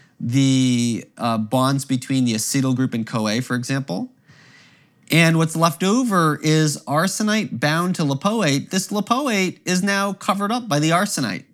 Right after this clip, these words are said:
It's not gonna be able to do any of its functions as enzyme two in either the pyruvate or the alpha-ketoglutarate dehydrogenase complexes. And the metabolic disturbances as a, that are result from that are gonna be very similar to those of thiamine deficiency.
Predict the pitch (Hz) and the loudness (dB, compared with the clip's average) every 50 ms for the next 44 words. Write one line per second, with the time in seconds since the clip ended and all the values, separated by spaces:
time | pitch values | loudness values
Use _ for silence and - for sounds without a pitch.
0 | - - - - _ _ - - - - - - - 165 170 170 - - 170 160 | -20 -20 -20 -20 _ _ -20 -20 -20 -20 -10 -2 0 2 2 2 0 -2 0 2
1 | 160 165 175 151 151 165 175 185 180 160 151 175 170 165 170 202 226 202 185 165 | 2 2 2 2 0 0 0 0 0 0 0 0 0 2 2 2 2 2 0 0
2 | 147 143 127 135 139 135 131 135 143 160 170 165 175 170 - - - - 175 180 | 0 2 2 2 0 0 0 -2 0 0 0 0 -2 -4 -6 -6 -4 -2 -2 -2
3 | 165 - 156 143 131 131 120 - 139 135 131 143 143 143 135 139 135 131 131 - | -2 -2 -2 0 0 -2 -2 -2 -4 -2 0 0 -2 0 0 0 0 0 -2 -2
4 | - 214 202 180 156 131 - 143 147 147 147 147 135 127 127 117 - - 156 180 | -2 0 2 0 0 0 0 0 2 2 2 0 0 -2 -4 -4 0 0 0 2
5 | 196 202 196 214 214 208 160 - - _ - 147 175 190 190 180 180 170 165 - | 0 0 0 0 0 0 -2 -6 -10 _ -6 -4 -2 -2 0 0 2 0 0 0
6 | 156 151 - 156 147 147 156 190 190 170 147 135 127 - - 135 139 135 127 131 | -4 -6 -6 -4 -4 -2 -2 -2 0 0 0 0 -2 -2 -2 0 0 0 0 0
7 | 131 127 120 127 127 123 123 - - 175 214 214 143 120 117 - 113 110 107 104 | -2 -2 -2 -2 -4 -4 -4 -4 -6 -6 -2 -2 -4 -4 -2 -4 -4 -4 -4 -6
8 | - - - - _ _ _ _ _ _ _ - _ _ _ _ - 156 170 170 | -8 -12 -18 -20 _ _ _ _ _ _ _ -20 _ _ _ _ 0 2 4 4
9 | 165 170 185 190 214 190 208 202 196 - - 156 - - - 202 240 262 277 240 | 4 4 4 4 4 4 2 2 2 0 0 -2 -2 -2 -2 -2 0 0 0 0
10 | 214 - 139 139 135 131 131 127 - - - _ 143 147 143 131 123 - - - | 0 0 0 2 2 2 0 -2 -4 -8 -8 _ 0 0 0 0 -2 -4 -4 -2
11 | 139 139 123 - - _ _ _ _ 139 143 147 147 143 147 139 131 151 180 233 | -2 -2 -2 -4 -8 _ _ _ _ 0 0 2 2 2 2 2 2 2 0 0
12 | 254 - - 165 135 127 123 120 120 123 - 135 135 156 156 147 151 147 135 156 | -2 -2 -2 0 0 2 2 0 0 -2 -2 -4 -2 0 0 0 0 0 0 0
13 | 170 175 170 156 - - 170 165 165 156 143 131 123 117 123 127 123 107 101 - | 0 0 0 0 -2 -2 -2 -2 -2 -2 0 0 -2 -2 -2 -2 -2 -4 -8 -6
14 | _ 123 120 120 123 117 104 95 92 95 - - 80 - 82 82 80 - 67 58 | _ -2 -2 0 -2 -4 -4 -6 -8 -10 -12 -14 -12 -12 -12 -12 -12 -12 -14 -14
15 | 50 | -14